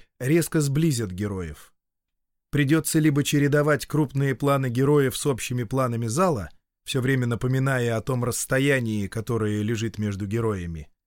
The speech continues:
либо применить метод глубинной съёмки, скажем, снимать на переднем плане девушку у стен газеты и далеко в глубине кадра парня у своего снаряда, и потом наоборот.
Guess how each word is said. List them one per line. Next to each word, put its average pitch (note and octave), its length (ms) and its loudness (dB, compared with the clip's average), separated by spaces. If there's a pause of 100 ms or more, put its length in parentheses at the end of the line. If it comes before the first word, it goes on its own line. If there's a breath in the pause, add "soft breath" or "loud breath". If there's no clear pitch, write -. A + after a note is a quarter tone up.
(580)
либо F3 360 2
применить D#3+ 520 0
метод C#3+ 340 0
глубинной D3+ 600 2
съёмки, A#2+ 720 -4
скажем, A#2+ 420 -6
снимать C#3 420 -2
на C3 80 -4
переднем B2+ 480 -2
плане B2 340 -2
девушку A#2+ 640 -4
у A#2 60 -6
стен A#2+ 280 -6
газеты A#2+ 600 -2 (420)
и D3 140 0
далеко C#3+ 500 2
в B2+ 100 -2
глубине B2+ 440 0
кадра G2+ 520 -4 (220 soft breath)
парня E3 400 2
у C3 80 0
своего B2 380 -2
снаряда, F#2 600 -4 (200 soft breath)
и D3 80 -2
потом F3 360 0
наоборот. F#2 600 -4